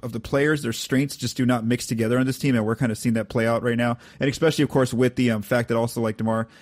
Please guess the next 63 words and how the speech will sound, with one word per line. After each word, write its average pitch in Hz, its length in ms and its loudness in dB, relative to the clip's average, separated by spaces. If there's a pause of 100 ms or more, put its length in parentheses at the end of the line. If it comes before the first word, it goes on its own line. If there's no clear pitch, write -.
has, 123 220 0
has 123 300 0
his 110 140 -2
lapses 117 320 -2
on 104 100 0
defense 117 380 -2
where, 113 160 0
where, 110 220 -4
where, 113 260 -4
where 117 200 -6
he 117 80 -2
struggles 110 360 -4
there, 113 280 -2 (180)
and 123 120 -2
then, 113 160 -2
you 117 80 -2
know, 107 100 -2
he's 113 180 -2
in 117 80 2
there 110 140 2
next 110 200 -2
to 107 80 -6
Bryn 104 240 -2
Forbes 113 240 -4
in 107 60 -4
a 104 60 -6
lot 107 140 -2
of 101 60 -6
his 101 120 -6
lineups. 135 440 -2 (200)
It 131 100 0
just 139 160 2
doesn't 135 220 4
work 123 180 2
out 131 160 2
that 113 140 2
way, 117 240 0
and 123 180 0
we're 123 140 2
seeing, 139 280 0
you 123 60 4
know, 117 80 2
if 117 200 -6
they 131 100 2
don't 147 200 -2
make 143 140 -2
the 120 60 -4
playoffs, 156 380 0
we're 123 120 -2
gonna 127 160 0
know 131 200 2
that 117 140 -8
this 117 200 -4
unit 123 340 -2
just 113 200 -8
doesn't 117 260 -2
work 120 160 -2
together 113 280 -4
with 107 80 -8
these 117 180 -4
kind 110 140 -4
of 107 60 -6
rotations 120 580 -2